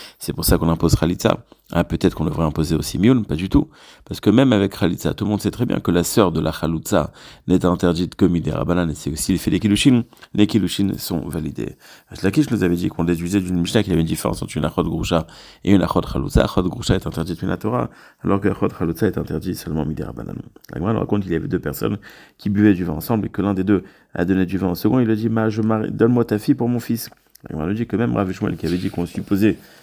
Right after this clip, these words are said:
qu'un père pourrait être d'accord pour les Kiddushin que sa fille avait reçus, mais là, on ne, on, ça sert à rien de dire que peut-être que son fils serait d'accord.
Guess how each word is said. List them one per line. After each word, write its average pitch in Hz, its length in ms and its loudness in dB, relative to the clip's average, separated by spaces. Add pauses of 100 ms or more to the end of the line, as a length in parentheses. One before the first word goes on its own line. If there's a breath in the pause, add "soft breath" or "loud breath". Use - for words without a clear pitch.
(100)
qu'un 90 140 -2
père 104 200 2
pourrait 95 280 0
être 104 60 -2
d'accord 87 360 2
pour 87 160 -8
les 87 60 -4
Kiddushin 90 320 -4
que 85 80 -8
sa 82 120 -6
fille 76 160 -10
avait 71 100 -6
reçus, 73 240 -4
mais 113 100 2
là, 120 200 2 (360 loud breath)
on 107 100 2
ne, 107 140 4 (120)
on, 95 260 -2
ça 95 160 -4
sert 95 180 -4
à 92 80 -2
rien 107 160 0
de 90 100 -4
dire 104 180 -2
que - 100 -4
peut-être - 400 -2
que 82 120 -8
son 82 180 -8
fils - 300 -8
serait 76 220 -6
d'accord. 113 380 0